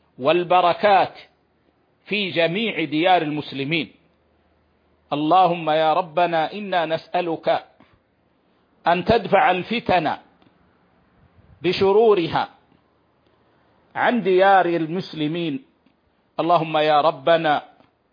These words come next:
نسألك بأسمائك الحسنى وصفاتك العلى أن تحفظ بلاد الحرمين،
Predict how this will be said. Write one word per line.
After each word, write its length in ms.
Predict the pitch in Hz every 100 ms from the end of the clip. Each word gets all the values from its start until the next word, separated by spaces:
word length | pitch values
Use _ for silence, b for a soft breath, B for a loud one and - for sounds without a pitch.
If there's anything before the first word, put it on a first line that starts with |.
| _ _ _ _ _ -
نسألك 500 | 147 - 175 170 175
بأسمائك 720 | 156 156 139 156 226 180 160
الحسنى 460 | 156 - 165 170 151
وصفاتك 680 | 143 143 143 151 143 -
العلى 340 | 147 131 202 175
أن 340 | 156 143 131
تحفظ 760 | 185 - - 190 214 190 - _ _ _ _ _ _ _ _ _ _ _ _ _ _ _ _ _ _ _
بلاد 360 | 135 165 165 143
الحرمين، 580 | 139 135 135 135 165